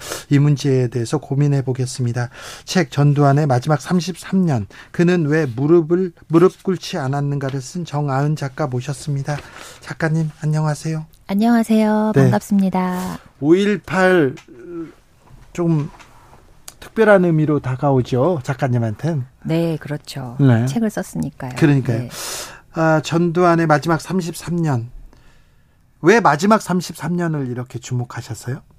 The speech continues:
Speaker 2: 음. 제가 이천이십일 년 십일월 이십삼 일 날
Speaker 1: 네.
Speaker 2: 돌아가셨잖아요.
Speaker 1: 네.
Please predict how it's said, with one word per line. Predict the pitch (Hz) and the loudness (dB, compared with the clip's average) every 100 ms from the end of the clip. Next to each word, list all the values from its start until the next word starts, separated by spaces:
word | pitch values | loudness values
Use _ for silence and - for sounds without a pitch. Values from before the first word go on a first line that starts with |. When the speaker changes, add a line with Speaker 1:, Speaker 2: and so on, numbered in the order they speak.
| - | -16
Speaker 2:
음. | 165 160 151 - _ _ - _ - - - - _ _ _ _ - | -14 -14 -20 -20 _ _ -20 _ -20 -20 -20 -20 _ _ _ _ -8
제가 | 180 196 226 202 135 - - - _ - _ _ - | -4 -2 -2 -2 -6 -12 -20 -20 _ -20 _ _ -12
이천이십일 | 170 165 - 233 220 165 170 160 151 | -12 -12 -8 -2 -2 -2 -6 -6 -4
년 | 156 | -4
십일월 | - 254 262 220 | -2 0 2 2
이십삼 | 151 170 226 240 | 0 -2 4 4
일 | 202 | 6
날 | 160 175 170 131 | 4 4 2 -2
Speaker 1:
네. | 117 | -2
Speaker 2:
돌아가셨잖아요. | 120 202 196 151 - 139 135 170 208 151 | 2 4 2 -4 -6 -4 -4 -4 -4 -6
Speaker 1:
네. | 143 | -8